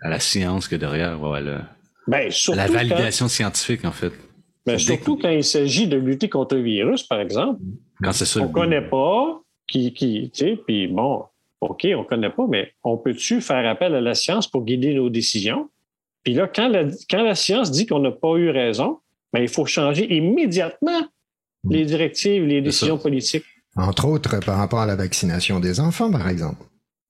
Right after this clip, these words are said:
Speaker 2: Ah, ben là, ouais.
Speaker 3: Hein ? C'est comme, non, mais ça, ça tombe sur
Speaker 2: Euh,
Speaker 3: le sujet. C'est comme,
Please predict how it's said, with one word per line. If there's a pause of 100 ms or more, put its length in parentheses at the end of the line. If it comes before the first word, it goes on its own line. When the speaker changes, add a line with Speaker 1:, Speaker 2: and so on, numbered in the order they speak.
(1500)
Speaker 2:
Ah, (340)
ben
là,
ouais. (120)
Speaker 3:
Hein ? (100)
C'est
comme, (120)
non,
mais (240)
ça,
ça
tombe
sur
Speaker 2:
Euh,
Speaker 3:
le
sujet.
C'est
comme,